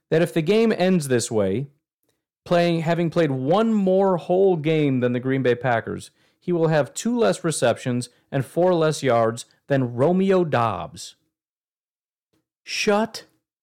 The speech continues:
up. <laughs> Oh my goodness.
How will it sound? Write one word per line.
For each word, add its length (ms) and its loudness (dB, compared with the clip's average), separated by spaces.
up. 340 -2
<laughs> 80 -2
Oh 220 2
my 220 0
goodness. 840 -2